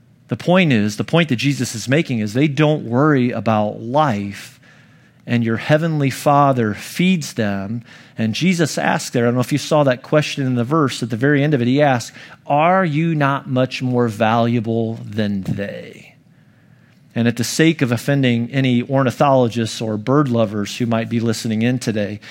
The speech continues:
I'm just gonna give it to you straight. You are so much more valuable to God than the birds. And why? You were made in his image. We were made in the image of God. I mean, you bear his thumbprint in your life. And,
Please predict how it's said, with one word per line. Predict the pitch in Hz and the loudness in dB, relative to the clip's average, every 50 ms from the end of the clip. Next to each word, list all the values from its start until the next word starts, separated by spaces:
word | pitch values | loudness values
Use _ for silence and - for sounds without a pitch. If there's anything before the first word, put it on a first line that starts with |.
| - - - - | -20 -20 -16 -10
I'm | - 135 | -4 -2
just | 143 151 143 - | -2 -2 -2 -2
gonna | - 139 123 113 | -2 -2 0 0
give | 107 123 113 | 2 0 0
it | 113 - - | -2 -4 -8
to | - 117 | -6 -6
you | 107 98 | -6 -6
straight. | - - - 120 117 131 123 - _ _ _ _ _ _ _ _ _ _ _ _ _ _ _ _ _ _ _ - | -6 -8 -8 -8 -8 -8 -10 -18 _ _ _ _ _ _ _ _ _ _ _ _ _ _ _ _ _ _ _ -4
You | - 147 170 147 | 0 2 2 2
are | 117 107 | 2 0
so | - - - - 143 | -2 -4 -2 0 2
much | 143 139 123 - - | 2 2 0 0 -2
more | 131 123 120 110 | -2 -2 0 2
valuable | 107 113 107 107 110 107 90 101 110 | 2 2 2 2 0 -2 -4 -6 -8
to | 110 110 | -8 -6
God | 101 117 110 107 110 107 113 - - _ _ _ _ _ _ _ _ _ _ _ _ | -4 -4 -4 -6 -6 -10 -14 -18 -20 _ _ _ _ _ _ _ _ _ _ _ _
than | - 113 110 | -4 -2 -2
the | 107 | -2
birds. | 98 101 107 104 110 117 131 127 - - - _ _ _ _ _ _ _ _ _ _ _ _ _ - | -2 -4 -6 -6 -6 -8 -10 -14 -16 -18 -20 _ _ _ _ _ _ _ _ _ _ _ _ _ -8
And | 107 110 107 | -6 -4 -2
why? | 107 127 143 160 175 160 - - _ - _ _ _ - - _ _ _ _ _ - | 0 0 0 -2 -2 -6 -10 -16 _ -20 _ _ _ -20 -20 _ _ _ _ _ -6
You | - 123 139 | -2 0 2
were | 147 123 | 2 2
made | 120 120 117 113 | 2 2 2 2
in | 110 104 | 0 -2
his | 104 98 101 | -2 -4 -4
image. | 123 147 151 120 110 117 - - - - _ _ _ _ _ _ _ _ _ _ _ _ _ _ _ _ _ _ _ - | -4 -4 -4 -4 -8 -10 -14 -16 -18 -20 _ _ _ _ _ _ _ _ _ _ _ _ _ _ _ _ _ _ _ 0
We | 131 143 | 2 4
were | 165 151 131 | 4 4 2
made | 123 131 139 151 143 | 2 4 4 4 4
in | 131 120 | 2 2
the | 120 127 127 | 0 2 2
image | 127 127 113 107 | 2 2 0 0
of | 120 104 | -2 -4
God. | 104 123 131 - - - 64 95 143 135 - _ _ _ _ _ _ _ _ _ _ _ _ _ _ _ _ - | -4 -4 -4 -2 -4 -6 -8 -10 -12 -16 -18 _ _ _ _ _ _ _ _ _ _ _ _ _ _ _ _ -6
I | - 120 | -4 -2
mean, | 117 120 | 0 0
you | 131 160 | 2 2
bear | 156 127 143 143 147 143 | 2 4 4 4 4 2
his | 113 131 123 - - - | 2 0 -2 -2 -4 -8
thumbprint | - - 139 139 156 160 147 - - 127 117 110 110 113 - | -2 2 2 4 4 2 0 0 0 0 0 0 0 -2 -2
in | 120 120 | 0 0
your | 117 117 113 | 2 2 2
life. | 110 127 143 151 131 113 107 101 - - | 2 4 4 4 4 2 0 -2 -4 -4
And, | 117 113 | -4 -4